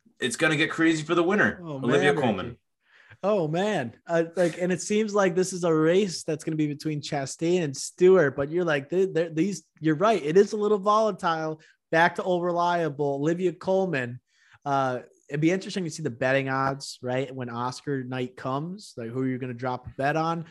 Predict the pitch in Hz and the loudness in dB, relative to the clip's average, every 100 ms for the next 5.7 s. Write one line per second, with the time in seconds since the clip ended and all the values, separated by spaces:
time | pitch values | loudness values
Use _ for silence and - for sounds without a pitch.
0 | - - _ 180 170 156 - _ _ _ | -18 -20 _ 4 4 4 -4 _ _ _
1 | _ _ _ _ _ _ _ _ _ 131 | _ _ _ _ _ _ _ _ _ -2
2 | 202 311 370 359 196 131 170 165 123 107 | -2 -2 -4 -4 -4 -2 2 4 4 -2
3 | 110 120 - _ _ _ _ _ _ - | -8 -10 -14 _ _ _ _ _ _ -4
4 | 175 156 233 170 - 156 127 104 104 _ | 0 2 2 2 2 0 0 -8 -14 _
5 | - 180 156 147 123 113 - | 0 2 2 2 0 0 -6